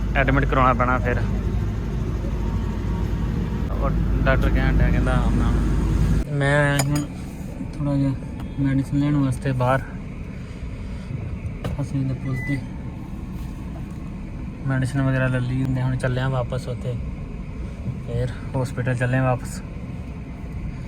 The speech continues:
ਕੱਲ੍ਹ ਕਹਿੰਦੇ ਛੁੱਟੀ ਮਿਲਣੀ ਕੱਲ੍ਹ ਐਸ ਵਾਲੇ, ਉਹ ਵੀ ਚੈੱਕ ਕਰਾ ਕੇ। ਪੀਲੀਆ ਕਾਫੀ ਆਇਆ ਕਾਕੇ ਨੂੰ, ਬਾਰਾਂ ਪੁਆਇੰਟ ਦੋ ਕਹਿੰਦੇ ਆਇਆ। ਜੇ ਘੱਟ ਹੁੰਦਾ ਕਹਿੰਦੇ ਫਿਰ ਐਡਮਿਟ ਨਹੀਂ ਕਰਨਾ ਆਪਾਂ,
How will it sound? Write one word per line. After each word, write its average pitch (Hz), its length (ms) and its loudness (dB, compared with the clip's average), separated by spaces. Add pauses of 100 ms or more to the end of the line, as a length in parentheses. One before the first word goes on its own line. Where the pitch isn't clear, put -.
(760)
ਕੱਲ੍ਹ 160 220 6
ਕਹਿੰਦੇ 165 220 2
ਛੁੱਟੀ 151 220 0
ਮਿਲਣੀ 139 380 4
ਕੱਲ੍ਹ 147 200 6
ਐਸ 135 220 4
ਵਾਲੇ, 135 240 2 (520)
ਉਹ 131 60 0
ਵੀ 135 80 2
ਚੈੱਕ 131 220 4
ਕਰਾ 127 280 6
ਕੇ। 120 120 -2 (2250)
ਪੀਲੀਆ 131 360 4
ਕਾਫੀ 123 360 0
ਆਇਆ 123 260 2
ਕਾਕੇ 120 260 -2
ਨੂੰ, 117 260 -2
ਬਾਰਾਂ 120 280 2
ਪੁਆਇੰਟ 120 460 -2
ਦੋ 120 400 0
ਕਹਿੰਦੇ 123 260 2
ਆਇਆ। 120 300 0 (1000)
ਜੇ 131 120 2
ਘੱਟ 151 240 6
ਹੁੰਦਾ 151 220 6
ਕਹਿੰਦੇ 147 160 2
ਫਿਰ 147 120 4
ਐਡਮਿਟ 135 300 6
ਨਹੀਂ 131 240 2
ਕਰਨਾ 131 280 4
ਆਪਾਂ, 131 220 2